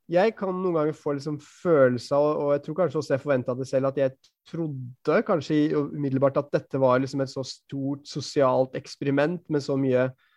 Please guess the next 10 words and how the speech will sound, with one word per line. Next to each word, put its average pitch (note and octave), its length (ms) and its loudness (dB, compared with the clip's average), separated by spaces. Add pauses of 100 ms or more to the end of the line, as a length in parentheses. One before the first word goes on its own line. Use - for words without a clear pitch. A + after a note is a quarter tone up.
(160)
sosial B2+ 560 2
isolasjon, D3+ 960 -6
at, - 120 -6 (1080)
eh, - 320 -4
vi D3+ 180 2
ville C#3 280 6
på C#3 80 -6
en D#3+ 160 0
måte C3+ 120 -4
se B2+ 360 2